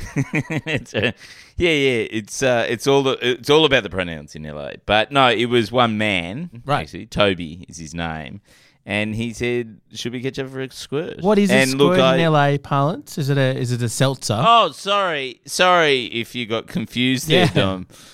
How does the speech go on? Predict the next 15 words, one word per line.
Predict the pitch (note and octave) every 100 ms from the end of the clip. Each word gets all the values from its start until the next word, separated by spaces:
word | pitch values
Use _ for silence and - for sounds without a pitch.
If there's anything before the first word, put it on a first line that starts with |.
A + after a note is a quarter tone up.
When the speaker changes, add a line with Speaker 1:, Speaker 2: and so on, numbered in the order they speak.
| - - -
Speaker 1:
<laughs> | D3+ - E3 - G3 - _
It's | D3 B2+
basically | F3 E3+ E3 C#3+ C3
like | A2+ G#2+
solo. | - A2+ A2 G2+
It's | G2+ -
what | D3+
they | D3+ C3
call | B2+ A2
solo | - G#2 G2+ F#2 D2+ - F2 -
or | E2+ E2+
lift | F#2 F#2+ - - - - _
in, | E2+ D#2+ D#2+ D#2+
um, | D#2 D2+ D2 - -
Speaker 2:
Oh. | G#3+ D4+ A2+